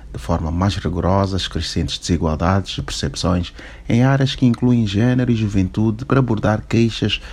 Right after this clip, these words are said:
desde o início. Outra sugestão é que seja reconhecido e priorizado o papel essencial das mulheres na construção da paz. Em quarto lugar, Guterres apelou o mundo a consolidar a confiança com instituições nacionais inclusivas e representativas.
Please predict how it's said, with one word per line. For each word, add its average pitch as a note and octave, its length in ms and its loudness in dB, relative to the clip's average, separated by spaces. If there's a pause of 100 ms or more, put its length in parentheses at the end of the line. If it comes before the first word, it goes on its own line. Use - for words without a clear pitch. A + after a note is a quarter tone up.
(160)
desde G2 440 2
o F#2 40 4
início. F#2 580 0 (300)
Outra E2+ 200 0
sugestão G#2 540 0
é F#2+ 60 0
que - 100 -10
seja E2+ 220 0
reconhecido D#2 580 -2
e C#2 60 -2
priorizado D2+ 500 -4
o - 20 -10
papel D2+ 360 -2
essencial C#2+ 440 -4
das D2 160 -4
mulheres F2 460 0
na E2 140 -2
construção D#2 580 -6
da D#2 100 -2
paz. D#2+ 520 0 (420)
Em C#2 80 -6
quarto C#2+ 320 -4
lugar, E2+ 300 0 (400)
Guterres E2 340 0
apelou D#2+ 340 -2
o D#2+ 60 -4
mundo G2 380 2
a E2 40 -2
consolidar D#2 840 -2 (400)
a - 80 -8
confiança G2 720 2 (260)
com G#2+ 100 2
instituições A2 540 0
nacionais F#2 540 0
inclusivas D#2+ 800 -2
e C2+ 80 -2
representativas. E2+ 1200 -4